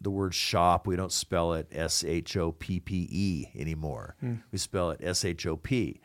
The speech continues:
Speaker 1: And so we look at that and say, "Oh, that's different." But it doesn't change the meaning. We know what the word is.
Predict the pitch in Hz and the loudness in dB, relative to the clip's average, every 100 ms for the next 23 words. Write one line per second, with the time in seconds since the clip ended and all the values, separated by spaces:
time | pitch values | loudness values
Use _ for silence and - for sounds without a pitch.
0 | - - - 131 120 147 147 117 107 131 | -14 -4 2 4 6 6 6 4 4 4
1 | 139 143 127 - 143 143 95 - _ - | 8 8 8 6 6 6 4 -6 _ 2
2 | 180 190 - 147 123 120 139 131 95 113 | 6 6 6 4 6 4 4 4 2 2
3 | 135 151 131 98 104 110 113 71 71 71 | 4 6 6 4 2 2 0 -4 -6 -8